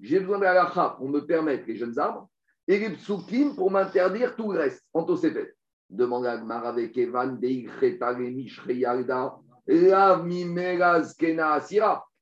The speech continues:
J'ai pas besoin de deux enseignements. Du premier, à la Moshe Mishnah, qui me dit, t'as le droit de faire ça, j'en déduis que j'ai pas le droit de faire ça.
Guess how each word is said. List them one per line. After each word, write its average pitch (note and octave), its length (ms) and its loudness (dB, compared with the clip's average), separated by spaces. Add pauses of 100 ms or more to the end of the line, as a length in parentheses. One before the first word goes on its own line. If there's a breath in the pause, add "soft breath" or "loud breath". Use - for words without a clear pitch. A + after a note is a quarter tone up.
J'ai E3 180 -2
pas G3+ 140 4
besoin F#3+ 240 -2
de F3+ 200 2
deux F3+ 320 2
enseignements. F3+ 720 -2 (120)
Du F#3+ 220 -4
premier, G#3+ 640 4
à D3 100 2
la E3 300 0
Moshe E3 220 -2
Mishnah, D#3 460 -2
qui D3+ 120 -12
me E3+ 120 2
dit, D3+ 200 -8
t'as D#3 100 2
le E3 140 4
droit D#3 220 2
de C#3 100 2
faire - 280 -8
ça, E3 300 0 (360)
j'en F3+ 240 0
déduis E3 320 4
que F#3+ 40 -6
j'ai E3+ 120 -2
pas D3 100 -2
le C#3+ 60 0
droit F#3+ 180 4
de E3+ 120 2
faire F#3+ 380 -4
ça. - 380 0